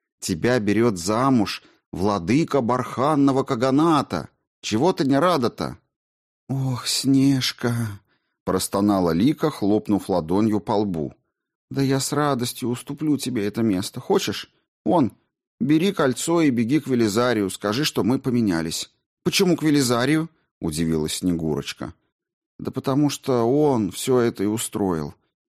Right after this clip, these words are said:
А Дон тут вообще ни при чем. Я ему нужна так же, как и он мне». Маргарита встала, прикусив губу.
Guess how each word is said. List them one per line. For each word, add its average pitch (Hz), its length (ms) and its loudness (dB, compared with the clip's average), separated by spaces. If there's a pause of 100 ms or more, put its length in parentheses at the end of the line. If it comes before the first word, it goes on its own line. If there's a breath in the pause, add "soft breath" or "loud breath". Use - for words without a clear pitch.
(120)
А 123 140 -2
Дон 117 380 2
тут 104 200 -8
вообще 110 380 -2
ни 92 120 0
при 92 160 -4
чем. 78 360 -4 (480)
Я 143 260 2
ему 120 240 2
нужна 104 440 2
так 113 320 -2
же, 82 100 -6
как - 240 -6
и 110 40 0
он 87 260 0
мне». 76 300 -4 (880)
Маргарита 123 680 2
встала, 135 540 0
прикусив 110 640 -2
губу. 90 460 -4